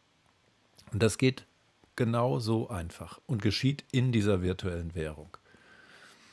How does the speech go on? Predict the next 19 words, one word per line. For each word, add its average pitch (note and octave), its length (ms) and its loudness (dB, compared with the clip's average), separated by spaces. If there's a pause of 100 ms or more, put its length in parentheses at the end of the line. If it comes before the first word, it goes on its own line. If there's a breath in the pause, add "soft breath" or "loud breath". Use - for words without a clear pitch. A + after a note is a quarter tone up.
(680 loud breath)
<clears throat> - 60 -4 (2750 loud breath)
Aber G2 300 2 (1400)
um A2+ 220 2
nicht G2 300 0
hin A2 280 0
und G2+ 100 4
her A2 240 6
zu B2 120 -2
springen, G#2+ 440 0
fange G#2 280 2
ich F#2+ 100 -4
jetzt - 240 -4
mal F2+ 220 0
bei E2+ 200 -2
dem D#2 260 -6
Brave-Browser F#2 680 0
als E2+ 200 -12
solches B2+ 420 0
an. A2 340 0